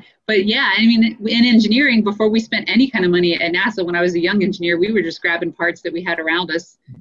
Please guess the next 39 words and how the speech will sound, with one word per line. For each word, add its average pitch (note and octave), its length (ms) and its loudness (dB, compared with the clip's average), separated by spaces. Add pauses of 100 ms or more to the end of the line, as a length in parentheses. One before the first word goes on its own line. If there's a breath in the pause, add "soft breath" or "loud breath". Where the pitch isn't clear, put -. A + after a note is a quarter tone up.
(120)
uh, E3+ 180 0
because F3 440 -2
you F#3+ 180 2
wanna F#3+ 200 0
prove G3+ 180 0
the F3+ 80 -2
concept F#3+ 500 -4
first. F#3+ 320 -2 (340)
And F3+ 360 -2
even G3 240 -2
when F#3+ 120 -2
I F#3 60 0
was F#3 100 0
an F#3 80 0
undergraduate G3+ 520 0
student F3+ 260 2
and F3 100 2
we E3+ 80 0
were E3 140 0
building F3 260 0
the F3 80 2
exercise A#3+ 580 0
machine, E3+ 560 -4 (140)
um, E3 300 0
we F#3 100 2
used B3+ 280 2
scrap - 440 -6
parts. - 340 -4
We, - 180 -14 (300)
we A#3 80 -2
didn't A3+ 160 2
ask G3+ 280 -4
for F#3+ 80 -4
money G3+ 220 2
until E3+ 220 2
we F3 100 2
proved F#3+ 380 2
that F3 140 0
it, D#3+ 160 -4